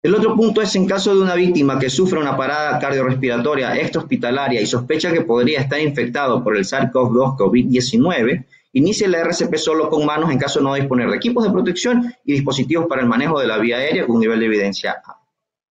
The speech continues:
El dea es un procedimiento considerado de bajo riesgo de producción de aerosoles, por lo que se recomienda balancear el riesgo el riesgo, eh, beneficio de realizar desfibrilación rápida antes de colocarse el equipo de protección,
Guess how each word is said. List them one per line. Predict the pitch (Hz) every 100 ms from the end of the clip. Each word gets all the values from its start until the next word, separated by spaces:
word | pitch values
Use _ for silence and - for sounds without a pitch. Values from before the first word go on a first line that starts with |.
| _ _ _ _ _ _ _ _ _ - - _ _ - - -
El | 143
dea | 147 214
es | 214 208
un | 190
procedimiento | 185 185 175 185 190 185
considerado | 185 175 175 175 170 185 208 190 165
de | 156
bajo | 170 190 185
riesgo | 180 190 196
de | 180
producción | 151 147 139 175
de | 180
aerosoles, | 165 - 226 202 185
por | 131 135
lo | 139
que | 143
se | 147
recomienda | 139 143 139 170 202 156
balancear | 143 135 131 175 175 -
el | 143
riesgo | 147 202 196 127 139 135 - _ _ _ -
el | 127
riesgo, | 151 190 196 175 -
eh, | 131 135 131 139
beneficio | 135 139 139 233 185 156 156 - _
de | 123
realizar | 131 127 165 135
desfibrilación | 170 175 156 139 135 170
rápida | 170 196 196 190
antes | 160 190 196 208
de | 185
colocarse | 147 143 123 196 202 196 185
el | 143
equipo | 120 185 180
de | 185
protección, | 139 127 175 185 185